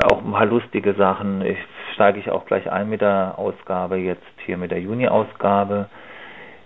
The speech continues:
Wir haben auch noch einen Geburtstag und zwar haben wir Street People. Das ist eine Reportage, die haben wir jeden Monat seit einem Jahr über Menschen, die auf der Straße leben und den Menschen, die diesen helfen. Und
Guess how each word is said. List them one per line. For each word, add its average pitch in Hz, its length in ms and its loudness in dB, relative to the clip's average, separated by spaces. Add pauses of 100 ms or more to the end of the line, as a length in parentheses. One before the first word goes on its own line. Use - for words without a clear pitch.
(100)
Wir 101 280 6
haben 101 360 0
auch 92 440 -2
noch 107 160 0
einen 131 100 -4
Geburtstag 113 600 -2
und 95 140 -6 (120)
zwar 92 300 0
haben 92 280 -4
wir 90 280 0 (100)
Street 139 220 2
People. 165 400 2 (160)
Das 107 160 -6
ist - 160 -6
eine 98 120 -4
Reportage, 101 840 0 (180)
die 104 120 -2
haben 101 180 -4
wir 101 100 -4
jeden 95 280 -2
Monat 120 360 2
seit 101 200 0
einem 107 140 -8
Jahr 101 160 2
über 98 200 2
Menschen, 98 380 -2
die 98 100 4
auf 87 120 0
der 98 140 -6
Straße 90 440 0
leben 131 360 4 (340)
und 110 220 -6
den 107 120 -2
Menschen, 95 380 -4
die 98 80 -4
diesen 95 560 -8 (160)
helfen. 139 560 0 (540)
Und 101 460 0